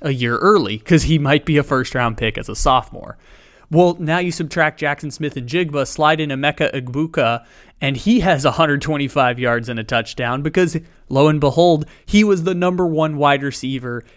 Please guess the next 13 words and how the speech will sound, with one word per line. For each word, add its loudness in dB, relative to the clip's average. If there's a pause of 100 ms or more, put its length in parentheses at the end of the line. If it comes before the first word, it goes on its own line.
(140)
in -2
the -4
two -4
thousand -2
and -8
twenty-one -6
receiving -2
class. -6
So -2
what 2
this 0
is, 2
is -4